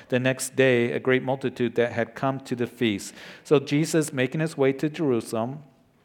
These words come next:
he's gonna make his entry into the city.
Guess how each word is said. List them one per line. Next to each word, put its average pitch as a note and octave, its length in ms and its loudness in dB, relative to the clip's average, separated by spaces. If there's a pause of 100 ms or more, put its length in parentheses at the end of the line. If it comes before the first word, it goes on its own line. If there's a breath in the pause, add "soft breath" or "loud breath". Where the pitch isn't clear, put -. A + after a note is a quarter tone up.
(360)
he's C#3 180 2
gonna C3 240 0
make C3+ 280 0
his C#3 200 2
entry C#3+ 300 -2
into C#3 240 -6
the D3 100 0
city. A#2+ 480 -2